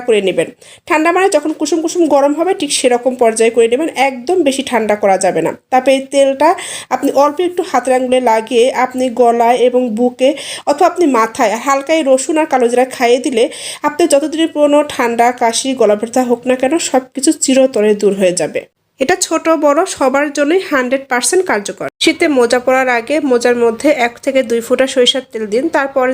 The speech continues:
দেখুন কি ঘটে। মুহূর্তের মধ্যে আপনি অবাক হয়ে যাবেন, পুরো আশ্চর্য হয়ে যাবেন। দেখতেই পাচ্ছেন আমি একটা মোজা নিয়ে নিয়েছি। এখানে আপনি যে মোজাটা ব্যবহার করবেন সেই মোজাটাই কিন্তু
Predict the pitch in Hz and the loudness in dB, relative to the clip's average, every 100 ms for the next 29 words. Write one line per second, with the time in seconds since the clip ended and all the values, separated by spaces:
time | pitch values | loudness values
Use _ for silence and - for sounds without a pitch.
0 | 247 254 277 269 233 208 196 196 185 226 | 0 -2 -4 -6 -4 -2 -2 -2 -4 -4
1 | 240 277 254 240 277 262 262 226 226 220 | -6 -2 0 0 0 -2 -2 0 0 -2
2 | 262 220 240 254 302 277 262 240 240 - | -2 0 0 0 -2 0 -2 -2 -6 -6
3 | 277 233 269 240 220 220 214 285 302 294 | -6 -2 0 2 0 0 0 0 0 -2
4 | 294 294 277 269 285 247 247 269 240 233 | -2 -2 -2 -2 -2 -2 0 0 2 2
5 | 247 247 262 262 262 262 330 349 - - | 2 2 2 4 2 2 -2 -4 -8 -12
6 | - - 285 330 330 320 254 285 277 262 | -8 -2 0 0 -2 -2 0 2 2 2
7 | 269 262 247 277 285 269 311 339 294 262 | 0 0 2 0 2 0 0 -2 0 0
8 | 233 233 262 311 277 | 0 2 0 0 -2